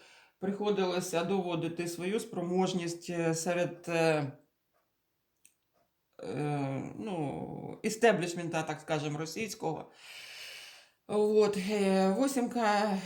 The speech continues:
е, мечів ще вказує на те, що ця людина, е, пов'язана з розвідкою, це на сто процентів. Ще зараз <clears throat> витягнемо.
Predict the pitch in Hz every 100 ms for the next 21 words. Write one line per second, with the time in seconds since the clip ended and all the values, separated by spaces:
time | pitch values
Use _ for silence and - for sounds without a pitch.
0 | 190 190 185 208 202 254 254 240 196 202
1 | 196 190 180 180 180 180 233 247 247 175
2 | - 208 208 170 160 165 175 214 254 -
3 | _ _ _ _ _ _ _ - 196 185
4 | 185 185 196 226 202 180 165 185 208 214
5 | - 185 180 170 - 170 170 170 190 190
6 | 185 151 143 135 139 151 - 190 160 147
7 | 147 - - - - - - - - 208
8 | 247 160 139 170 175 - 175 170 151 147